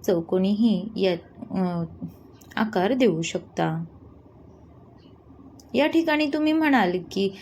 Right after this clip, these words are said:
नागपंचमीच्या दिवशी तर कापल्याही जात नाही आणि आपण तर हे कट केलेलं आहे, तर मी तुम्हाला नागपंचमीच्या दिवशी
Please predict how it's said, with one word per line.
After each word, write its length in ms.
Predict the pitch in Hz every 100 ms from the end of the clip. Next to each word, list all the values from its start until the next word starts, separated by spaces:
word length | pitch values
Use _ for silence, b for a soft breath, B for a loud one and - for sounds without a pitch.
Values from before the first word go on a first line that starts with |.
| B B 214
नागपंचमीच्या 760 | 175 175 180 170 185 180 190
दिवशी 340 | 185 190 - 214 214
तर 160 | 165
कापल्याही 540 | 165 185 170 185 190 214
जात 160 | 220 214
नाही 420 | 220 233 202 170
आणि 260 | - 190 190
आपण 340 | 175 - 190 202
तर 100 | 233
हे 240 | 233 214
कट 280 | 170 - 160 -
केलेलं 360 | 190 175 175 175
आहे, 380 | 175 175 170 165 B B -
तर 120 | 277
मी 180 | 294 302 302
तुम्हाला 440 | 311 294 202 175
नागपंचमीच्या 840 | 180 170 - 190 185 185 185 190
दिवशी 400 | 190 226 214 185